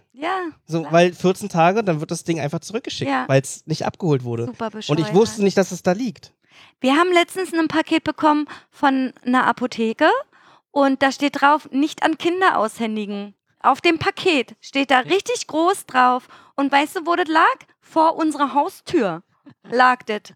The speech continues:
Speaker 2: Ja, die Haustür ist ja kein Kind.
Speaker 1: Ja, aber Kinder laufen vielleicht durch den, durch, durch den Hausflur. Und dann denke ich mir so, gut, der konnte das vielleicht nicht lesen. Also, äh, ich will jetzt hier nicht politisch inkorrekt werden, aber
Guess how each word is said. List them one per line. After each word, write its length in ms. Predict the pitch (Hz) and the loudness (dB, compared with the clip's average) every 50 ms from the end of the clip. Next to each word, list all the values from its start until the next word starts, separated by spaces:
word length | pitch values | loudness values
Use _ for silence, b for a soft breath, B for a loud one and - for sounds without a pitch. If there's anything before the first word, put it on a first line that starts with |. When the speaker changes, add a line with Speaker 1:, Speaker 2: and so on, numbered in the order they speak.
| _ _ _ _ _ _ - | _ _ _ _ _ _ -6
Speaker 2:
Ja, 100 | 143 123 | -6 -4
die 100 | 117 117 117 | -2 0 0
Haustür 240 | 123 127 - 143 | 0 -2 -2 -4
ist 80 | 131 - | -4 -4
ja 80 | 135 123 | -2 -2
kein 180 | 330 311 262 | 0 -2 0
Kind. 240 | 240 160 147 127 - 247 | 0 0 -2 -2 -2 0
Speaker 1:
Ja, 260 | 277 320 285 247 220 175 | 2 2 2 2 2 2
aber 180 | 254 247 233 | 2 2 2
Kinder 380 | - - - 277 262 262 254 254 | 2 2 2 2 2 4 2 4
laufen 360 | 262 254 247 262 240 254 277 | 6 6 4 4 2 -2 -4
vielleicht 460 | - 285 277 269 269 277 262 - - | -2 2 2 4 4 2 0 -4 -4
durch 340 | 285 277 277 285 254 - _ | -2 0 0 0 -2 -4 _
den, 840 | - 302 294 294 294 294 294 302 302 294 294 294 285 285 294 294 269 247 | -2 0 0 2 2 0 0 0 0 0 0 -2 -2 -4 -4 -6 -4 -2
durch, 260 | 311 302 302 294 233 | -2 -2 -2 -4 -2
durch 300 | 294 302 302 262 254 - | 0 0 0 0 -2 -2
den 180 | 311 320 320 330 | 0 2 4 4
Hausflur. 600 | 403 554 571 - - - 233 226 202 196 190 202 B B B B B B B B B _ - _ _ - | 2 2 0 -4 -10 -6 0 2 2 2 2 0 B B B B B B B B B _ -20 _ _ -6
Und 200 | - 277 277 247 | -2 -2 2 4
dann 120 | 302 277 254 | 4 4 4
denke 180 | 254 262 277 | 4 4 4
ich 40 | 285 | 4
mir 120 | 285 294 262 | 4 2 2
so, 100 | 302 247 | 2 2
gut, 240 | 370 427 339 - | 2 2 2 4
der 120 | - 190 190 | 2 2 2
konnte 300 | - 220 226 214 233 196 | 2 -2 -4 -2 -2 0
das 220 | 220 214 - - | 0 0 -2 -2
vielleicht 560 | - - 208 208 208 208 214 202 - _ - | -6 -2 2 2 4 2 2 -2 -8 _ -10
nicht 360 | 196 196 208 - - _ - _ _ | -8 -8 -8 -8 -12 _ -20 _ _
lesen. 720 | 196 190 196 196 202 214 214 - 285 294 311 330 339 370 381 _ - - - | -8 -4 -2 -2 -2 -2 0 0 2 2 2 2 0 -2 -6 _ -14 -12 -10
Also, 160 | - 202 220 185 - _ _ _ _ - | -8 -8 -10 -10 -12 _ _ _ _ -12
äh, 280 | - - - - 131 196 - B 320 B B 277 B B - - | -10 -10 -8 -4 -6 -6 -6 B -18 B B -20 B B -8 -8
ich 140 | 247 214 | -6 -4
will 100 | 233 262 | 0 2
jetzt 160 | 240 233 220 - | 2 2 2 0
hier 100 | 254 233 | -2 -2
nicht 120 | 226 - - | -2 -2 -2
politisch 380 | - 226 226 220 - 226 - | -2 -2 -2 -2 -4 -6 -6
inkorrekt 480 | - 175 190 277 311 311 339 349 - 269 | -6 -6 -4 -2 2 2 2 0 0 2
werden, 420 | 339 330 330 330 339 349 381 359 - | 4 4 6 6 4 2 0 0 2
aber 460 | - 214 233 247 254 247 247 233 | 2 2 4 4 4 6 4 4